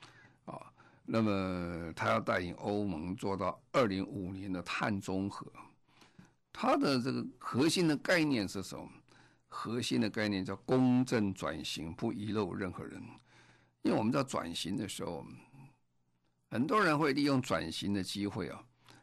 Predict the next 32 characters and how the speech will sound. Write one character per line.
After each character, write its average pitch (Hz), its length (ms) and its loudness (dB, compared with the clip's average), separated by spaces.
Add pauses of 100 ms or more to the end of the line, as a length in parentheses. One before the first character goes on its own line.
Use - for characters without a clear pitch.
(100)
得 101 180 -2
到 101 220 2
他 104 240 -6
个 123 260 0
人 82 240 -4
的 87 120 -6
利 113 220 0
益 95 340 -6
了。 - 180 -16 (760)
那 160 140 2
么 143 160 4
很 123 240 0
多 247 160 2
转 95 240 0
型 95 140 -4
的 95 80 -4
机 - 240 -6
会 110 280 -4
会 120 160 -4
牺 151 400 -2
牲 131 240 0
掉 123 160 -2
少 - 480 -4
数 110 480 -4 (140)
弱 135 240 0
势 - 260 -4
族 80 300 -8
群 - 260 -10
啊， - 80 -14 (440)
那 117 120 0
么， 104 140 2 (1600)
那 120 180 0